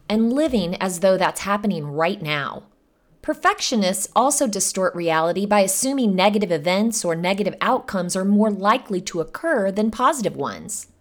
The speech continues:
This creates tremendous anxiety about failing, making mistakes, and being judged.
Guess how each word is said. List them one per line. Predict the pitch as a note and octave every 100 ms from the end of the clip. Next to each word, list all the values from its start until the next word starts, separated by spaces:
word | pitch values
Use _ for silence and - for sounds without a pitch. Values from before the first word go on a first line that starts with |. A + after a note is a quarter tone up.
| _ _ _ _ _ _
This | G3 G#3
creates | - F#3+ F3+ E3+
tremendous | - A3+ A3+ B3 D4 D4+ C#4
anxiety | B3+ G#3+ G#3+ B3 A3 F3
about | D#3 E3+ -
failing, | - G#3 A3 E3 C#3 C#3 - _ _
making | F3+ F#3 G#3
mistakes, | G3+ G3+ - B3+ G#3+ G#3 G#3
and | F3+
being | F#3 F3
judged. | C#3+ D#3+ C#3+ G#2+ G2+ -